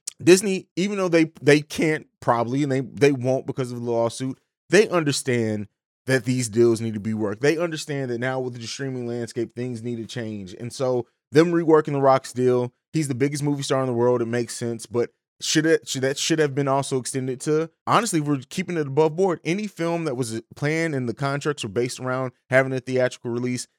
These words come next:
they should have restructured those contracts. Maybe not to the percentage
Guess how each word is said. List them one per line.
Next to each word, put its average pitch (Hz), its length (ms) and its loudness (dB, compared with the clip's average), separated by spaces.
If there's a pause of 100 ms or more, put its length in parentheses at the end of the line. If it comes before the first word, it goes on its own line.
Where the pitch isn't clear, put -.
(260)
they 147 180 4
should 147 320 -2
have 123 260 -2
restructured 117 600 -4
those 101 180 -6
contracts. 95 460 -10
Maybe 180 240 -2
not 214 160 -2
to 214 80 -8
the 190 80 -10
percentage 185 600 -6